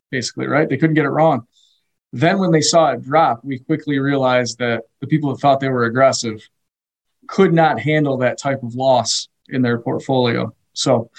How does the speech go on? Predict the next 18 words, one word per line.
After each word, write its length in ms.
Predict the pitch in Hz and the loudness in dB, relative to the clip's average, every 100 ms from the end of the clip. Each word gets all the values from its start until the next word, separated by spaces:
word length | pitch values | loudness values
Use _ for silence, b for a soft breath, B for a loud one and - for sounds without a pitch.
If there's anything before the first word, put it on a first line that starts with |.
| B B _ | B B _
which 360 | 202 247 220 - | 2 2 0 -2
is 160 | 175 147 | 0 2
actually 400 | 214 247 156 151 | 2 2 0 0
part 420 | 147 147 151 165 | 0 0 0 0
of 200 | 143 127 - _ - | -4 -4 -10 _ -4
what 260 | 147 151 - 269 - _ - _ | -2 -2 -6 -10 -12 _ -20 _
you 200 | 131 156 | -2 0
guys 440 | 156 151 143 117 117 | 4 2 2 -2 -2
do. 420 | 139 220 123 113 | 2 2 2 -2
So 500 | 143 - 156 139 135 b b - | -6 0 2 4 2 b b 2
when 100 | 175 | 4
you 60 | |
talk 140 | 226 196 | 4 4
about 120 | 190 | 2
your 120 | 139 | 0
process, 460 | 170 190 196 117 - | 2 2 0 -4 -8
what, 220 | 143 - _ | -10 -12 _
like, 180 | 143 139 | -4 -4